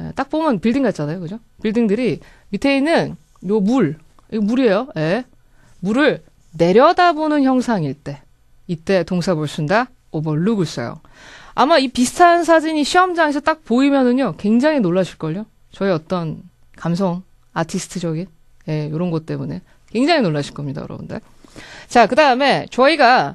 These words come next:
우선 빈출 표현들을 순차적으로 정리를 해봤는데요. 오늘 아무래도 레슨 투를 이제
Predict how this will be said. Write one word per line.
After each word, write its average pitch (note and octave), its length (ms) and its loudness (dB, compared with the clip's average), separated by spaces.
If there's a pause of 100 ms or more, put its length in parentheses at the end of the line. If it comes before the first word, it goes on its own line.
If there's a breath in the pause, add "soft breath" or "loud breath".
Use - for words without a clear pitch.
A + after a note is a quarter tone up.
(160)
우선 A3+ 540 2
빈출 A#3+ 340 2
표현들을 C#4 800 0
순차적으로 B3+ 580 0
정리를 F3 400 -2
해봤는데요. G#3+ 720 -2 (400 loud breath)
오늘 C#4 200 4
아무래도 B3+ 680 2 (260)
레슨 C4+ 540 0
투를 D4 480 2
이제 D#3 320 -4